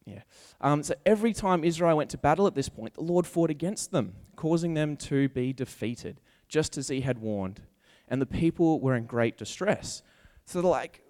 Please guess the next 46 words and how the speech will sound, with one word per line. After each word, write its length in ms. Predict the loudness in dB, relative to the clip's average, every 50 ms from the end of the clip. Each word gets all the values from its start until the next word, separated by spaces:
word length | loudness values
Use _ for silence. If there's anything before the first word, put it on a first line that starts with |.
| -10 0
"What, 440 | 4 4 4 4 4 0 -6 -10 -4
God? 420 | -4 -2 2 4 4 4 4 2
You 80 | -2 0
know, 100 | 2 4
why 160 | 6 6 6
is 120 | 6 6
God 200 | 6 4 4 4
turned 200 | 4 2 0 0
against 240 | 0 0 0 -2 -2
us? 120 | -2 -2 0
Why 200 | 2 6 6 8
are 60 | 8
we 160 | 6 4 4
starting 340 | 2 0 2 4 4 4 4
to 80 | 4 6
lose 200 | 6 6 8 6
all 60 | 6
these 160 | 4 4 4
battles? 360 | 4 4 4 6 4 2 2
Hey, 180 | 0 0 0 0
cow, 480 | 2 0 2 2 2 2 2 2 0 0 -4 -14 -20 -20 -20 -8
come 200 | -4 0 0 2
and 100 | 2 4
help 220 | 4 2 2 0
us, 140 | -4 -6 -6
cow." 340 | -2 0 0 0 0 -2 -6 -12 _ _ _ _ _ _ _ _ _ _ 2
Actually, 360 | 4 4 6 8 8 6 6 4 0 -6 -16
<laughs> 120 | -4 0
I 20 | 4
was 100 | 6 6
actually 280 | 6 6 6 4 6
looking 300 | 8 6 6 4 4 2
up 320 | 4 4 2 0 0 4 8
Baal, 320 | 10 10 12 10 10 8
and 140 | 6 4 2
he's 200 | 2 2 2 4
a 100 | 4 4
really 580 | 4 2 -2 -6 -4 -2 2 4 4 4 4
scary 520 | 2 0 -4 -4 0 2 2 4 4 2 2
god. 420 | 0 0 2 4 4 2 2 2
So 140 | 0 0 0
Baal 460 | 0 0 2 4 6 8 8 8 8
is, 240 | 8 6 4 2 -4 _
is 240 | 2 2 2 0 -2
the, 120 | -6 -4 2 4
um, 360 | 4 6 4 4 0 -2 -4